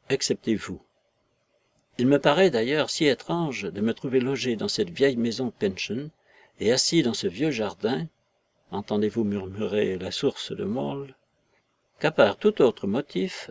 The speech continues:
je vois là, malgré moi, un dessein providentiel, un cinquième acte arrangé par la destinée, et dès lors une catastrophe imminente.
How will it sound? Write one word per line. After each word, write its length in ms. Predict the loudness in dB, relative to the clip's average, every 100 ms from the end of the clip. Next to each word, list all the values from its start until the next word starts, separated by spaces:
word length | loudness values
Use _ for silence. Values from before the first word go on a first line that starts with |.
| -10
je 140 | -2
vois 240 | 0 4 4
là, 260 | 4 2
malgré 380 | 4 2 4 2
moi, 360 | 4 6 6 4 _ _ _ -2
un 120 | 2
dessein 380 | 4 2 2 -2
providentiel, 920 | 0 -2 0 0 0 2 2 2 -6 _ _ _ _ _ _ _
un 120 | -6
cinquième 480 | 2 4 4 2 2
acte 360 | 0 -4 -14 -16 -6
arrangé 460 | -2 0 0 -2 -2
par 160 | -2 -2
la 120 | -2
destinée, 680 | -4 -6 -6 -4 -2 -4 -8 _ _ _ _
et 100 | 2
dès 160 | 6 6
lors 420 | 6 4 4 -2 -6
une 180 | -6 -2
catastrophe 720 | -4 -4 -8 -6 -10 -6 0
imminente. 640 | 2 4 2 0 _ -20